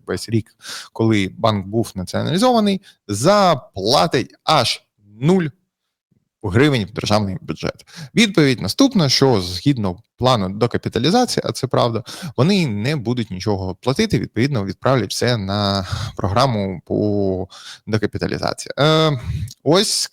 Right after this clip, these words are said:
якби, вся ефективність даного банку, і, і це було б, напевно, навіть нормально, тому що, про-, справді, з капіталом там, ну, Сенсбанка є певні питання, м'яко говорячи, про які дуже слушно за-,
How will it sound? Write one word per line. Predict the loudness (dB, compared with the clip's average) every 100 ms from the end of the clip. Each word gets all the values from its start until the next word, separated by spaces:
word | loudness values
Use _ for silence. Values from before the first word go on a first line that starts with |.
| 0
якби, | 2 2 2 2 4 0 -2
вся | -2 -2 -2
ефективність | -4 -6 -4 -4 -4 -4
даного | -4 -2 -2 -4
банку, | 0 0 0 -2 0 0
і, | -2 -2 -2 -6 -16 -16 -10
і | -8
це | 2 2
було | 4 2 2
б, | 0
напевно, | -2 0 2 2
навіть | 0 0 -2
нормально, | -2 2 2 2
тому | -2 -4
що, | -6
про-, | -6 -6
справді, | 0 2 2 0
з |
капіталом | -6 -4 0 2 0
там, | -2 -4 -4
ну, | -8 -6
Сенсбанка | -4 -2 2 2 2 -2
є | -2 -2
певні | -2 -2 -2 -6 -4
питання, | -2 0 -2 -2 -4
м'яко | -4 -4 -2
говорячи, | 2 2 0 -2
про | -4 -2
які | -2 -6 -8 -10 -10 -14 -10
дуже | -2 -2 -2
слушно | -2 -2 0 -2 -2
за-, | -2 0